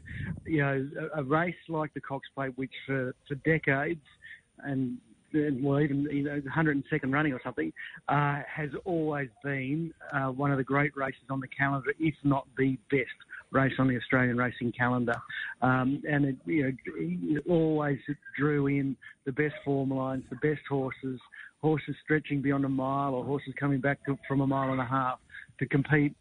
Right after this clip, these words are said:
in the best race in the country. And I think, uh, to a large extent, we saw that yesterday. It was a great spectacle and a wonderful race. And, and that, at the end of the day, is what racing should be about. It should be aspirational. It should be looking, you know, putting the, pitting the best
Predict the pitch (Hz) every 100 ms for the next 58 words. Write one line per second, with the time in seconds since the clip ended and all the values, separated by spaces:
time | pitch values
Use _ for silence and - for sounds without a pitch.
0 | - 156 151 139 131 139 135 131 135 131
1 | - 127 131 143 - 123 120 127 165 160
2 | - - - - 160 147 139 147 143 139
3 | 147 160 135 - 151 147 143 - 147 135
4 | 139 135 139 - 123 127 127 117 147 143
5 | - - 131 127 - 135 - - - 123
6 | 127 127 139 139 - 127 135 135 120 -
7 | 127 123 - - - 127 143 143 147 139
8 | 135 131 123 - 156 135 131 120 135 131
9 | 139 139 - 123 - - 123 135 131 -
10 | - 127 123 131 151 123 131 131 120 120
11 | 123 - 127 123 - - - 135 151 147
12 | 135 139 156 135 - 156 143 135 - -
13 | 175 160 139 156